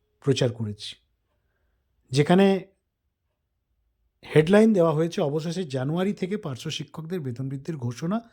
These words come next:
প্রাথমিকে পঁচিশ হাজার এবং স-, আ, উচ্চ প্রাথমিকে সাতাশ হাজার।" দেখুন এখানে যারা অডিয়েন্স, ভিউয়ার্স বা ম্যাক্সিমাম প্যারা টিচারই রয়েছে যাদের, আহ, যারা কমেন্ট করেছেন, এখানে সাঁইত্রিশ জনের কমেন্টের গ্রাফ আপনাদের দেখাচ্ছি।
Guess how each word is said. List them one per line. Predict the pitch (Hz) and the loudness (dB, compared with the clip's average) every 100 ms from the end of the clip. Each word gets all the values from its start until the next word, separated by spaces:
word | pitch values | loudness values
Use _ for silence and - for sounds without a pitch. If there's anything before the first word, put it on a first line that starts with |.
| _ _ _ | _ _ _
প্রাথমিকে | - 127 151 156 151 | 0 2 2 2 -2
পঁচিশ | - 135 160 170 | -2 -6 -2 0
হাজার | 175 202 | 2 0
এবং | 170 196 | -2 -8
স-, | - - - - _ | -10 -14 -18 -20 _
আ, | 147 - - | -12 -8 -8
উচ্চ | - 156 | -4 -2
প্রাথমিকে | 147 123 151 147 | -2 -2 -4 -6
সাতাশ | 147 120 113 104 | -8 -8 -8 -10
হাজার।" | 110 101 - _ _ _ _ _ _ _ _ _ _ - - _ - | -12 -14 -18 _ _ _ _ _ _ _ _ _ _ -20 -20 _ 4
দেখুন | 151 226 202 | 6 8 6
এখানে | 180 202 165 151 196 _ _ _ _ _ _ _ _ _ _ _ _ _ _ _ - 135 | 6 4 2 -2 -8 _ _ _ _ _ _ _ _ _ _ _ _ _ _ _ -12 0
যারা | 143 160 | 4 6
অডিয়েন্স, | 156 160 208 220 165 | 6 4 2 2 0
ভিউয়ার্স | 135 170 202 196 165 | 0 2 2 2 -2
বা | 214 247 | -4 -2
ম্যাক্সিমাম | 190 170 - 202 202 | -2 -4 -4 -4 0
প্যারা | 160 151 | -2 -2
টিচারই | 160 170 175 | -4 -2 -2
রয়েছে | 160 170 170 160 | -2 -4 -4 -6
যাদের, | 139 135 151 147 _ | -6 -6 -8 -10 _
আহ, | 127 120 123 | -18 -14 -6
যারা | 131 135 | -4 -4
কমেন্ট | - 147 170 | -2 0 0
করেছেন, | 170 147 - 131 | -2 -6 -4 -6
এখানে | 117 131 - _ _ | -6 -10 -14 _ _
সাঁইত্রিশ | - 170 175 220 196 | -4 0 2 2 0
জনের | 190 190 | 0 -2
কমেন্টের | 180 156 156 151 135 | -2 -2 -2 -4 -4
গ্রাফ | 127 127 | -6 -6
আপনাদের | 120 123 123 110 | -8 -8 -8 -8
দেখাচ্ছি। | 110 123 117 147 | -8 -10 -12 -18